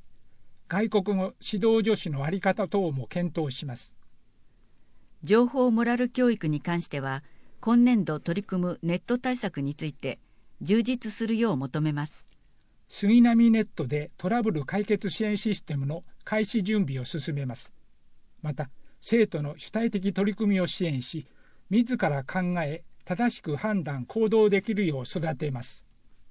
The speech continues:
Speaker 2: 高井戸公園の工事期間中の区民利用を、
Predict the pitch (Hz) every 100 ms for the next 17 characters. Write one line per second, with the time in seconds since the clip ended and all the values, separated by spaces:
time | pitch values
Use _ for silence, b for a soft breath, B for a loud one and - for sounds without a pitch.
0 | - - - - - - - - - 185
1 | 240 262 247 247 254 240 180 151 135 139
2 | - 226 247 247 - - 226 220 214 202
3 | 202 - 196 220 247 226 226 196 131 110
4 | 120